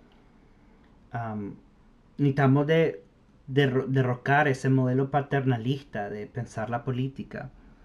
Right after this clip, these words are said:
y pensarla más como en base al respeto y en base a la horizontalidad y en base a, a lo común. Pero tampoco hay que romantizar a estas multitudes que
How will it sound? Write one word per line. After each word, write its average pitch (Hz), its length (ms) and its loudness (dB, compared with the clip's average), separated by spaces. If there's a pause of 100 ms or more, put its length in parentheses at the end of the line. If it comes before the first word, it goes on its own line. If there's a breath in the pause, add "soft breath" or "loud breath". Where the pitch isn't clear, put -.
(440 soft breath)
y 127 100 -2
pensarla 120 540 -2
más 123 260 0
como 135 280 2
en 127 100 4
base 120 240 -2
al 123 60 -2
respeto 120 680 -6
y 107 60 -6
en 104 140 -8
base 101 280 -8
a 117 40 -6
la 117 240 -6
horizontalidad 117 920 -6
y 117 80 -6
en 107 120 -10
base 107 380 -8
a, 110 240 -8 (600 soft breath)
a 120 80 -4
lo 120 160 -2
común. 135 640 0 (1120 loud breath)
Pero 139 160 4
tampoco 131 360 0
hay 139 60 -2
que 160 120 0
romantizar 156 880 0 (1900 soft breath)
a 127 140 2
estas 123 220 -4
multitudes 139 800 0
que 107 300 -8